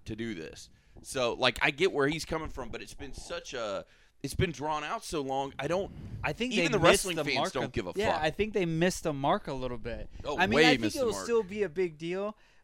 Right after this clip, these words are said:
Speaker 2: but not like if it was six months after W W E or
Speaker 1: Well,
Speaker 2: a year
Speaker 1: the
Speaker 2: after
Speaker 1: wins
Speaker 2: W W E.
Speaker 1: have really changed because I, I'm gonna leave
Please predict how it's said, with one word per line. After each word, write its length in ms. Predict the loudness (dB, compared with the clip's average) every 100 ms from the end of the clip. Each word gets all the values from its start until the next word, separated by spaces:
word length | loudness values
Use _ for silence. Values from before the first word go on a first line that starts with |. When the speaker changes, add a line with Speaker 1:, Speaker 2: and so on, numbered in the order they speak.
| -6
Speaker 2:
but 160 | -2 0
not 400 | 0 2 2 2
like 240 | 0 0
if 300 | -4 -6 -6
it 120 | -8 -4
was 300 | -2 -2 -6
six 340 | -10 -10 -8
months 260 | -8 -8 -8
after 240 | -10 -10
W 240 | -12 -10
W 240 | -10 -8 -8
E 100 | -2
or 60 |
Speaker 1:
Well, 160 | 0 0
Speaker 2:
a 40 |
year 180 | 0 -2
Speaker 1:
the 80 | -2
Speaker 2:
after 100 | -2
Speaker 1:
wins 140 | -2 -2
Speaker 2:
W 140 | -2
W 80 | 2 2
E. 60 |
Speaker 1:
have 80 | 4
really 220 | 4 2
changed 500 | 0 -2 -2 -4 -10
because 420 | -10 -4 -4 -4 -6 0
I, 140 | 0 0
I'm 120 | -2
gonna 120 | 0
leave 300 | 0 -2 -4